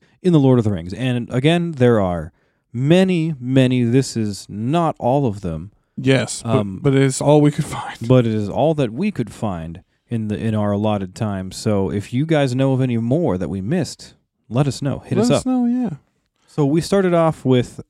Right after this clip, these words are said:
Speaker 1: uh, like we mentioned earlier, we did kind of by subject, by keyword, rather than going through the stories chronologically and touching on every single little one. Uh, so we're gonna start off by talking about the Elder Days. How many times are the Elder Days talked about throughout The Lord of the Rings? And we found out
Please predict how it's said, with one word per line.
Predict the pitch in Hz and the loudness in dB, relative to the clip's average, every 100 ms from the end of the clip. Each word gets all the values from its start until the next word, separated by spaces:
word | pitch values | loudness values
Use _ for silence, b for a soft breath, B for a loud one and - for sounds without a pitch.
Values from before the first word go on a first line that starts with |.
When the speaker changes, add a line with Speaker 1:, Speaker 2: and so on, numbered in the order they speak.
| - | -4
Speaker 1:
uh, | 117 | -2
like | 127 127 | 0 0
we | 131 120 | 2 2
mentioned | 120 123 117 | 0 0 0
earlier, | 110 117 | 2 4
we | 151 | 4
did | 180 - | 4 2
kind | 151 143 | 0 0
of | 127 110 _ | 0 -6 _
by | - 110 | -6 -4
subject, | 101 - 123 110 98 | -2 2 2 2 -2
by | - 104 | -2 -4
keyword, | - 123 110 110 104 | -2 0 4 4 2
rather | 107 107 113 | 2 0 -2
than | 117 107 | -4 -2
going | 104 104 | -2 -2
through | - 104 | -2 -4
the | 98 | -4
stories | - 101 101 95 | -6 -2 -2 -2
chronologically | - 98 92 107 101 101 104 | -4 -2 0 0 0 -2 -4
and | 92 92 | -4 -8
touching | - 123 - 92 | -4 -4 -2 -8
on | - | -6
every | 123 110 85 | -2 -2 -4
single | - - 123 101 | -8 -2 0 0
little | 101 107 | 0 -2
one. | 101 110 95 - | 0 -2 -2 -6
Uh, | 120 104 | -4 -2
so | - 131 | 2 2
we're | 135 | 4
gonna | 147 135 | 2 0
start | 156 147 | 0 2
off | 139 - | 2 0
by | 117 | -2
talking | 123 120 117 | -2 -2 -2
about | 104 104 104 - _ - | -2 -2 -2 -6 _ -6
the | 175 | 0
Elder | 196 175 123 | 2 4 2
Days. | 98 95 - | 0 -6 -6
How | 123 | -2
many | 131 127 123 | 0 0 0
times | 131 117 120 - - 101 | -2 -2 -4 -8 -12 -10
are | 113 131 | 0 2
the | 127 | 4
Elder | 131 123 120 | 4 4 4
Days | 104 98 | 0 -2
talked | - 110 - | -2 -4 -2
about | 98 87 78 | -6 -6 -8
throughout | - 104 92 | -4 -4 -2
The | |
Lord | 95 92 | -4 -4
of | 90 | -6
the | 95 | -8
Rings? | 80 - | -10 -12
And | - 107 | -10 -4
we | 127 | -2
found | 190 - 180 160 | -2 0 0 2
out | 143 139 | 2 0